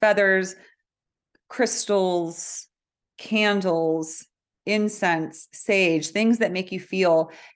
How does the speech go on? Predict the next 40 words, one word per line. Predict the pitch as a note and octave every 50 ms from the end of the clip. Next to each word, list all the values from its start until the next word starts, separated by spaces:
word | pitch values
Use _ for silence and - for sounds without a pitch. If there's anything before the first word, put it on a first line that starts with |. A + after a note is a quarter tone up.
| _
'cause | - A3+ F#3 F#3
also | - F3 A3 A#3+ - A#3+
being | F#3 F3+ F3
in | E3+ E3+
your | E3 E3
divine | D#3+ D#3+ E3 E3 D#3+ D#3
feminine | D#3+ E3 E3 E3 D#3+ D#3+ D#3+ D#3+
means | - E3+ E3+ D#3+
often | - - E3 D#3+ D#3+ - F#3 F3
moving | E3 D#3+ E3+ E3+ E3+ D#3+
into | D#3+ E3 E3 -
that | E3 D#3+ D3+ - -
psychic | - G3 F3+ F3+ F3 F3 E3 D#3+ -
realm | D#3+ C#3+ - - - F#3+ - F#3 - _ _ -
where | F3 F3 E3+
we're | E3+ E3+
tapped | E3+ - - F#3+ E3+ E3+ -
into | - - E3+ E3 E3 - - D#3 D#3 D#3 D3+
our | - - D#3+ D#3
clairs, | D#3 - - G#3 G3+ F3+ D#3+ D3+ D3 D3 F3+ - - - _ -
which | - E3+ E3 -
I | E3
did | E3 E3 E3
an | E3 -
episode | - D#3 - D#3+ - D#3+ D#3
on | D3 B2 - D3+
about | D#3 E3 D#3 D3+
the | D#3+ D#3
various | D#3+ D#3 D#3 D#3 D3+ - -
types | - - D#3+ D#3 -
of | D3+ D3+
clairs, | - - - - D3+ D3+
your | F#3 D#3+
psychic | - - D#3 D#3 D#3 D#3+ D3+
abilities, | E3 D3 D3+ C#3 C#3+ - - B2 F2+ - - - _ _ _ _ _ _ _ _ _ _ _ _ _ _ _ _ _ _ _ _ _
where | F3 E3 E3
you | F3 F3+
listen | F3+ F3 G3 G3 - G#3 F#3+ F#3
for | - F#3+ F3
guidance, | E3+ F3+ E3 E3+ F3 E3+ D#3+ D#3+ - - _ - - - - -